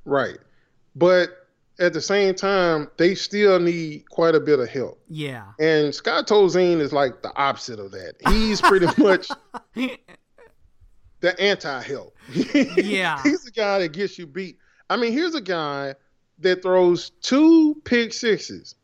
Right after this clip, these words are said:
Speaker 1: Two. And almost threw a third one before they finally just said, "Fuck it. Why don't we just put in the other guy we just got, Jacoby Brissett?" I mean,
Speaker 2: Yeah.
Speaker 1: Brissett's been there a week. But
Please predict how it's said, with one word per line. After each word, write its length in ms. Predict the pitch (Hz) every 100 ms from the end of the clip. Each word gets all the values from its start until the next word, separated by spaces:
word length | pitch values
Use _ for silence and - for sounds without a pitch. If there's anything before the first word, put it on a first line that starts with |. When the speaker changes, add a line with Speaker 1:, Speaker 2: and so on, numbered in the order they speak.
| _
Speaker 1:
Two. 420 | - 480 339 - - - _ _ _
And 140 | 247 269
almost 420 | 311 311 277 -
threw 160 | 262
a 60 | 233 220
third 340 | 240 277 285
one 160 | 226 196
before 240 | 185 233
they 100 | 220
finally 400 | 220 240 277 254
just 220 | 196 214
said, 300 | 220 214 208
"Fuck 240 | 208 240 208
it. 40 |
Why 460 | 160 156 165 147 190
don't 160 | 254
we 80 | 233
just 220 | 202 214
put 160 | 226 202
in 140 | 190
the 60 | 180
other 180 | 196 175
guy 200 | 170 160
we 160 | 160
just 240 | 151 160 143
got, 280 | 156 151 139 _ _ _
Jacoby 460 | - 165 202 175 165
Brissett?" 420 | 156 175 - 104 _ _ _ _ -
I 80 | 208
mean, 80 | 175
Speaker 2:
Yeah. 60 |
Speaker 1:
Brissett's 300 | 254 320 240
been 180 | 175 220
there 160 | 220 214
a 120 | 160
week. 540 | 151 135 185 - - _ _ _ _ _
But 340 | 165 202 196